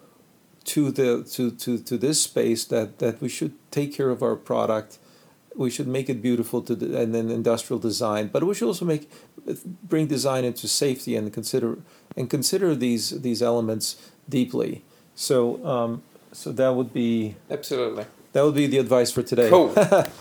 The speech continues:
Speaker 2: <laughs> Excellent. Well, look, I'm, I'm aware we're, uh, yeah, we're running up against time, but look, Steve, it's an absolute pleasure to, to have you on the, on the podcast, and, uh,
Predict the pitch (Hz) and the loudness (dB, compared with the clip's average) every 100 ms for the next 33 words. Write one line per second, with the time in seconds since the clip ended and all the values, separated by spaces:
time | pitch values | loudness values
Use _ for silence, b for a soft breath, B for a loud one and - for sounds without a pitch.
0 | B B B B B B B _ - - | B B B B B B B _ -12 0
1 | - 330 240 247 233 - B B B - | 10 12 12 12 12 12 B B B 0
2 | 147 - 131 143 156 151 147 147 - 147 | 4 8 10 12 12 12 12 12 10 10
3 | 151 160 165 151 143 139 131 131 131 123 | 8 8 10 10 12 12 12 12 12 12
4 | 117 - - - 139 123 131 143 143 135 | 10 4 0 6 8 8 8 8 6 2
5 | 135 123 113 - 151 147 123 110 135 - | 2 0 0 4 6 6 4 2 2 0
6 | - 160 147 107 - 139 143 - 139 101 | 2 2 2 0 -4 -2 -2 -2 -4 -2
7 | - 143 139 123 - 143 127 - 160 147 | 2 4 4 4 2 0 0 -2 -2 -2
8 | 131 131 131 127 123 - 135 123 - 139 | 0 -2 -2 0 -2 0 -2 0 2 2
9 | 151 131 120 - 127 127 127 123 123 123 | 6 6 6 2 -8 -8 -4 2 4 4